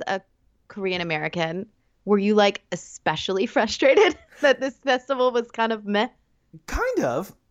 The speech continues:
Speaker 2: Kind of, 'cause, uh, well, and this is what pissed me off. I actually got sick in the middle of this festival because, and this was my fault,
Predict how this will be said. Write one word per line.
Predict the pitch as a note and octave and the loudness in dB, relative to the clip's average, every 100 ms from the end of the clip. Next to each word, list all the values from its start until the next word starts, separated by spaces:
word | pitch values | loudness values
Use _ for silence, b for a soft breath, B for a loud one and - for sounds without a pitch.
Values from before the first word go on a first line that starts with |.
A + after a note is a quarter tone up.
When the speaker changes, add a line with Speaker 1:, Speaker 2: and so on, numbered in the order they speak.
| - | -6
Speaker 2:
Kind | C4 G4+ | -2 0
of, | F3+ | 0
'cause, | A#3+ G#3 B B B | 0 -2 B B B
uh, | G3 | -6
well, | F4 A3+ | 4 6
and | G3 F#3+ | 6 2
this | C4+ | 0
is | C4 | 2
what | G#3 - | 2 0
pissed | F3+ E3 | -4 -2
me | D3+ | 0
off. | A2+ A2+ | 0 4
I | F#3 | 4
actually | A3 G3 - F3 | 4 2 0 0
got | D3+ A#2+ | 0 -2
sick | - D#3 | -2 -2
in | C#3 | -2
the | A#2+ | -4
middle | B2+ A#2+ | -2 0
of | A#2 A2 | 0 -2
this | A2 - - - | -4 -4 -8 -12
festival | - - - A#2 A2+ | 0 2 2 -2 -2
because, | B2 D#3 C3 A#2+ B B B _ | -2 -2 -2 -4 B B B _
and | E3 F#3 | 2 4
this | G#3+ | 4
was | E3 | 2
my | D3 D3 E3+ | 2 4 4
fault, | - D#3+ D#3 | 6 6 6